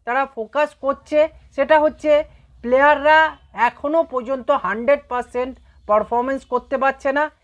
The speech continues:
এবং মোহনবাগানের অনেক প্লেয়ার যারা কিনা ইন্ডিয়ান স্কোয়াডে ছিল, তারাও কিন্তু এবারে ফিরে আসছে। তাই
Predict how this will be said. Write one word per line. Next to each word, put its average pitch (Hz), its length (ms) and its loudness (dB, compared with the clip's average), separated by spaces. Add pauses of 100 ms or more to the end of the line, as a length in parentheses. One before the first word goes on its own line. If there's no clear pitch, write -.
(200)
এবং 311 140 6 (140)
মোহনবাগানের 262 720 -6 (140)
অনেক 285 220 -2 (140)
প্লেয়ার 247 320 0 (380)
যারা 226 280 2
কিনা 254 300 -4 (480)
ইন্ডিয়ান 254 500 -2
স্কোয়াডে 226 500 0 (100)
ছিল, 254 160 -8 (720)
তারাও 240 320 4 (120)
কিন্তু 269 280 -10 (380)
এবারে 262 280 0 (580)
ফিরে 285 220 2 (120)
আসছে। 311 300 -4 (420)
তাই 330 160 4